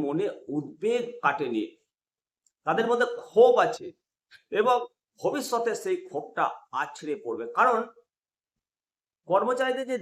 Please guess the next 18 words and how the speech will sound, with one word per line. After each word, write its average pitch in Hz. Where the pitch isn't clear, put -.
দাবি, 170
সেই 202
দাবিটা 190
ন্যায্য 160
এবং 196
সরকারও 160
মনে 214
করে 208
ন্যায্য, 170
কিন্তু 214
এখনো 226
সেই 226
দাবি 190
মানছে 175
না। 98
কর্মচারীদের 240
যেটা 170
মূল 196